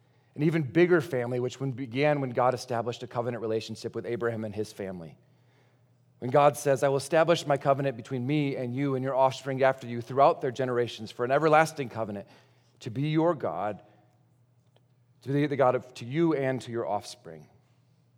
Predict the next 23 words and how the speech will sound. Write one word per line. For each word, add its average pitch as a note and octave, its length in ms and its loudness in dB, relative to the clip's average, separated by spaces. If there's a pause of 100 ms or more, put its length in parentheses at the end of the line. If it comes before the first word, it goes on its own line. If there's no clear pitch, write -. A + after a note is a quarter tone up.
(360)
Peter F#3+ 180 8
speaks - 360 -2
the D#3 100 -6
same F3+ 300 0
thing D#3+ 200 0
at C#3 120 -2
Pentecost. B2 600 -2
"This C#3+ 140 -6
promise D#3+ 400 4
is A#2 60 -12
for D#3 120 -6
you G3+ 280 2
and F3+ 160 2
for F#3+ 120 2
your F3+ 120 2
children, D#3 340 0
those D#3+ 180 2
who E3+ 140 -4
are C#3+ 140 4
near F#3+ 260 2
and E3 180 0
far E3 220 2
away. A2 440 0